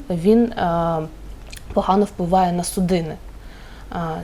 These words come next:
це викликає ризик не тільки проблем з серцем, але і ще й, е, звужує судини, е, йде погане кровопостачання і, звісно, е, це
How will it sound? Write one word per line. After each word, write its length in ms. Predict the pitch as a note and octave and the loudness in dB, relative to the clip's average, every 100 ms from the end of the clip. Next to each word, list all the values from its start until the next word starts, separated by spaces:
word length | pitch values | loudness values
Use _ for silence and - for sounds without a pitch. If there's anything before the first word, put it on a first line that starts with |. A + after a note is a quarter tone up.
| - | -8
це 400 | - G3+ A#3 A3+ | 0 6 8 6
викликає 680 | F3+ F#3 F3+ - F#3+ F3 E3+ | 4 0 -2 2 2 2 2
ризик 380 | F#3+ F3+ F3 - | 2 2 0 -2
не 100 | F#3 | -2
тільки 600 | - D4+ E4+ - C4 A3 | 2 2 2 2 4 4
проблем 500 | - G#3 G3 A3 G#3+ | 2 2 4 4 4
з 40 | |
серцем, 640 | - A3+ A3 A3 - G3+ F#3 - - - - - | 0 2 2 0 -2 -2 -4 -10 -16 -16 -16 -4
але 400 | - F#3 A3+ C4 | 0 4 6 6
і 80 | G#3+ | 4
ще 260 | - - A3+ | 2 4 6
й, 340 | A3 G3 F#3+ | 6 6 4
е, 340 | E3 E3 D#3+ D3+ D3 - - - - F3 | 4 2 2 0 -4 -12 -14 -14 -6 -4
звужує 520 | E3 E3 G3 F#3 F3 | -2 0 2 2 2
судини, 520 | F3 F#3+ G#3 D4+ D4 C4+ - - - - | -2 -2 2 2 2 -2 -8 -14 -14 -4
е, 260 | F3+ E3+ E3 | 0 2 2
йде 320 | E3+ G3+ F#3 - | 4 4 4 4
погане 400 | G3+ G#3+ G3 F3+ | 2 4 2 0
кровопостачання 1000 | - A3+ G3 F#3 - F#3 - G3 A#3+ D#4+ D#4+ - - - - - | 0 0 0 -4 -8 -8 -4 -2 0 -2 -6 -14 -16 -16 -14 -6
і, 260 | C4 B3 F3 | 0 0 0
звісно, 680 | E3 G3 A#3+ - F3 D#3 D#3 - - - - - - - | -2 0 0 0 0 0 -4 -10 -16 -16 -16 -14 -14 -6
е, 480 | E3 D#3+ D#3 D3+ D3+ | -2 0 2 0 -2
це 340 | - G3+ F#3 | -2 0 0